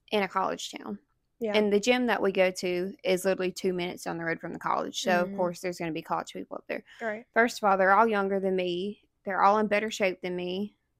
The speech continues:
Speaker 1: They're all prettier than me. Hate 'em all. How am I supposed to get confidence from that?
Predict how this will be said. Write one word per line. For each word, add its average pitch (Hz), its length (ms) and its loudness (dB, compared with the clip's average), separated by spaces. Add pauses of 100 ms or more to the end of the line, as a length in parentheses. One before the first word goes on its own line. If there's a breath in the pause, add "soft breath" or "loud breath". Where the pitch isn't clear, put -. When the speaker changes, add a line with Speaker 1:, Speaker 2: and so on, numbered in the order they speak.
(400)
Speaker 1:
They're 202 120 2
all 220 100 4
prettier 190 360 0
than 180 140 -4
me. 180 400 -6 (260)
Hate 214 220 0
'em 247 100 0
all. 170 320 -2
How 226 240 4
am 262 80 4
I 247 80 4
supposed 226 280 -6
to 190 60 -4
get 180 100 -10
confidence - 460 -8
from 180 160 -12
that? - 200 -12